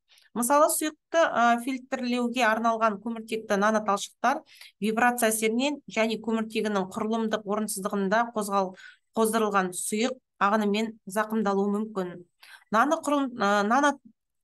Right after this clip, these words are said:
ұнтақтардан бұйымдарды қалыптастырғанда нанобөлшектердің жабысып қалу мәселесі маңызды. Бұл құрылымы және компоненттердің таралу берілген материалдарды алуды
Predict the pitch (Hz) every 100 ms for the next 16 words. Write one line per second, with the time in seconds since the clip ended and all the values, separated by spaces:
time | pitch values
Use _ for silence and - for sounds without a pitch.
0 | _ _ _ _ _ _ - 240 285 285
1 | 262 247 262 233 240 247 247 240 233 240
2 | 240 240 233 - 214 208 208 294 339 -
3 | - - 220 269 240 240 240 240 220 202
4 | 196 214 220 269 247 - 220 220 190 190
5 | 214 220 196 190 233 226 196 202 202 185
6 | 190 165 - - _ 208 240 294 285 269
7 | 320 320 269 240 240 240 240 240 233 214
8 | 196 190 214 226 220 202 170 214 226 220
9 | 202 196 190 190 180 180 196 190 190 180
10 | 170 277